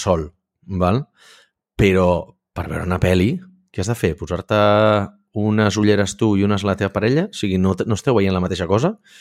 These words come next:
Em, és raro, no? Necessites, necessitaves com un, un dispositiu per a cada membre de la teva família, no? Aleshores, aquí jo crec que és on no va aconseguir fer el salt, no? El, el crossing the chasm, el, el saltar...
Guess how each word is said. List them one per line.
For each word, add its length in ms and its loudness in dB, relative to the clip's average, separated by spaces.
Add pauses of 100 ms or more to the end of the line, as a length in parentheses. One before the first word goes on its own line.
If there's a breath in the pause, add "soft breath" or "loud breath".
(480 loud breath)
Em, 500 2 (300)
és 120 -4
raro, 360 2
no? 160 2
Necessites, 340 -2 (220)
necessitaves 480 0
com 180 0 (480 soft breath)
un, 260 2 (120)
un 200 0
dispositiu 640 0
per 140 0
a 80 -8
cada 180 -2
membre 260 0
de 60 4
la 100 0
teva 140 -2
família, 400 -2 (100)
no? 280 -4
Aleshores, 400 -2 (440 loud breath)
aquí 540 -2 (100)
jo 140 4
crec 140 -6
que 100 0
és 60 0
on 100 0
no 160 0
va 140 2
aconseguir 720 -2 (500)
fer 180 0
el 160 0
salt, 340 2
no? 220 2
El, 280 0
el 180 -2
crossing 340 0
the 80 0
chasm, 380 2 (340)
el, 200 2 (640)
el 100 -10
saltar... 680 0